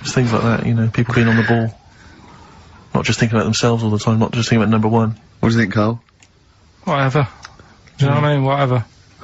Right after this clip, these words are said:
Speaker 2: Don't get all maudlin again. Just having a little discussion.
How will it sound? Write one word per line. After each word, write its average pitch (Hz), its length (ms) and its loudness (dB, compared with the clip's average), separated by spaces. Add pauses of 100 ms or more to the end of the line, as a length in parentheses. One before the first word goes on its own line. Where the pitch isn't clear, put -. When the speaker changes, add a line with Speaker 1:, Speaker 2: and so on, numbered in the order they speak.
(840)
Speaker 2:
Don't 143 280 2
get 135 220 2
all 135 120 -2
maudlin 131 500 0
again. 104 380 0 (340)
Just - 140 -8
having 120 180 2
a - 20 2
little 110 140 0
discussion. 110 600 0